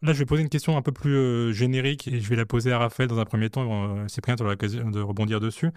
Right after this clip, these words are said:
Est-ce que finalement, le jeu vidéo, on a l'impression que c'est un bon indicateur de l'adoption grand public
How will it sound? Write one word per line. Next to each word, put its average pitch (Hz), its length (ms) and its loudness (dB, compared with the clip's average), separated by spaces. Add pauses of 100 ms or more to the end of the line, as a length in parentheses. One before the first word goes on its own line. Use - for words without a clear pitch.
(440)
Est-ce 143 280 -2
que 160 100 2
finalement, 151 360 2
le 160 60 0
jeu 131 100 0
vidéo, 143 560 0
on 131 80 0
a - 20 2
l'impression 135 220 0
que - 60 -4
c'est - 60 2
un 120 60 4
bon 135 160 0
indicateur 135 400 0
de 120 80 2
l'adoption 117 420 0
grand 117 140 2
public 120 300 0